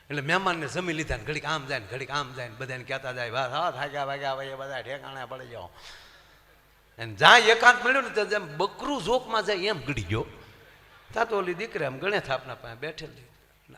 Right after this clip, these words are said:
આમ જા ઘૂંઘટ ખોલ્યો બાપુ, ત્યાં તો સકરી ખાઈને ઘૂઘો પડી ગયો. ડુંગળી જવડું માથું,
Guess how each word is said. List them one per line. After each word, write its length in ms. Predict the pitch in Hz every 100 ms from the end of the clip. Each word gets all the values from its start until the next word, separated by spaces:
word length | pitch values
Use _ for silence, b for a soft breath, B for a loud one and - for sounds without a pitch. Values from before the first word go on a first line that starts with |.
| -
આમ 240 | 160 185
જા 120 | 170
ઘૂંઘટ 600 | 147 - 131 147 165 165 -
ખોલ્યો 340 | - 175 170
બાપુ, 320 | 123 110 - - _ _ _ _ _ _ _ _ _ _ _ _ _ _ _
ત્યાં 120 | 139
તો 80 | 135
સકરી 420 | 113 156 156 160
ખાઈને 280 | - 143 107
ઘૂઘો 320 | 92 127 123
પડી 280 | 107 - 139
ગયો. 260 | 92 101 107 - - - - - - - - - - - 135
ડુંગળી 340 | 160 180 165
જવડું 380 | 143 147 139 123
માથું, 460 | 127 151 - -